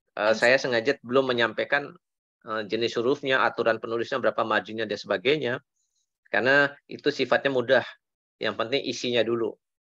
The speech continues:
Speaker 2: Apa artinya kita pahami jenis hurufnya, margin kiri kanan, atau fontnya, sebagainya, tapi isinya nggak ada, ya kita benarin dulu isi.
Speaker 1: Siap.
Speaker 2: Nah, kemudian,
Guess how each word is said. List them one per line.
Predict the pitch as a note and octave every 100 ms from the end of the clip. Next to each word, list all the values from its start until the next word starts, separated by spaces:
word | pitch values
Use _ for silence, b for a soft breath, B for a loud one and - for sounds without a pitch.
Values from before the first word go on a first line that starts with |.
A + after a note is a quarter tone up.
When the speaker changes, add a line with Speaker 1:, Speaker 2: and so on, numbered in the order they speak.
| _
Speaker 2:
Apa | - A2+ - C3
artinya | A#2+ C3+ D3
kita | D3 B2 -
pahami | A#2+ B2 B2+
jenis | A#2+ A#2 A2
hurufnya, | B2+ A#2+ A#2+ B2+
margin | A#2+ A#2 A2 A#2
kiri | G#2+ A#2 A2
kanan, | A#2 A#2
atau | A#2+ A#2 A2 A2+
fontnya, | B2 A#2 A#2+
sebagainya, | A#2 A2 G#2 G#2 G#2+ D3 b b
tapi | - - C3 B2
isinya | B2 B2+
nggak | A2+ G2+
ada, | G2 F#2 F2+
ya | F#2
kita | G2+
benarin | F#2+ F#2+ F#2+
dulu | F#2+ F#2
isi. | F2+ - D#2+ _ _ _ _ _ _ _
Speaker 1:
Siap. | - - - - _ _ _ _ _ -
Speaker 2:
Nah, | C#2 E2 D#2+ C#2+
kemudian, | G2 G#2 G#2 A2+ B2 A#2+